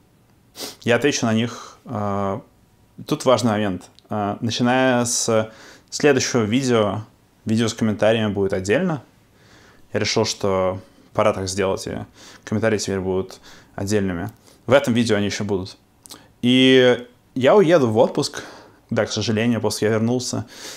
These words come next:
и сделал подряд четыре видео. Мы уедем в отпуск, и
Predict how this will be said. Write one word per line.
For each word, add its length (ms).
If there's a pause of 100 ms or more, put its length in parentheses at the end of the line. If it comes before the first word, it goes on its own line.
(160)
и 100
сделал 460
подряд 400
четыре 320
видео. 420 (560)
Мы 120
уедем 180
в 20
отпуск, 400
и 300